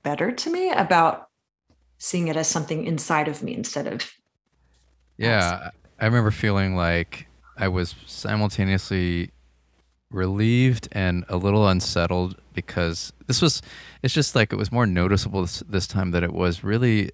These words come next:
Speaker 2: outside of things going on
Speaker 1: Hmm.
Speaker 2: that made my mood this time change so much.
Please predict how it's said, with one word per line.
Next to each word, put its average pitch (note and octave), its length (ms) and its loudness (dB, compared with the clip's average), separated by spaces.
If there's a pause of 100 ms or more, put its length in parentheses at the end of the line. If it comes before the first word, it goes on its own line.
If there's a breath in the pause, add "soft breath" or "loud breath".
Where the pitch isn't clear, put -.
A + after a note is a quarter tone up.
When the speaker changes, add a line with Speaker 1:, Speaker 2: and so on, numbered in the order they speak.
(100)
Speaker 2:
outside F2 680 0 (100)
of E2+ 400 -4 (360)
things F2+ 640 -2
going E2 320 -2
on G1+ 480 -4 (380 loud breath)
Speaker 1:
Hmm. F3+ 140 4
Speaker 2:
that E3 160 4
made - 360 -8
my D#2+ 220 -2
mood E2 440 0 (960)
this - 200 -2
time D#2 480 -6 (600)
change E2+ 400 -2
so D#2+ 320 -4
much. E2 520 -4